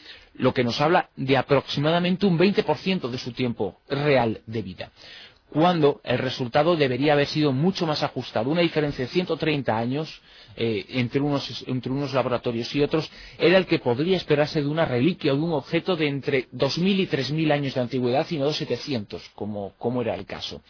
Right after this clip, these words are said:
Es decir, ya fueron anormales los resultados que se produjeron, pero es que hay mucho más. Según una investigación extraordinaria efectuada por los, eh, italianos Orazio Petrosilo y Emanuela Marinelli, en,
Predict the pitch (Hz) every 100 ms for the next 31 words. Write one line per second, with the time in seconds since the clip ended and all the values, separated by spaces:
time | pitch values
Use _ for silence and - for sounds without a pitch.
0 | - - 156 143 - - - 127 160 180
1 | - 190 180 143 127 127 190 156 123 120
2 | 117 113 110 107 - 113 113 113 113 123
3 | 123 113 131 127 - 165 151 147 - 117
4 | 156 117 - - - 175 139 - 113 143
5 | 160 151 143 - 139 131 - 143 135 135
6 | 131 - 131 120 127 160 175 139 127 -
7 | 127 127 127 113 - 113 113 107 101 107
8 | 127 135 131 127 - 123 135 127 117 117
9 | 151 131 120 117 110 123 143 135 120 127
10 | 156 190 143 113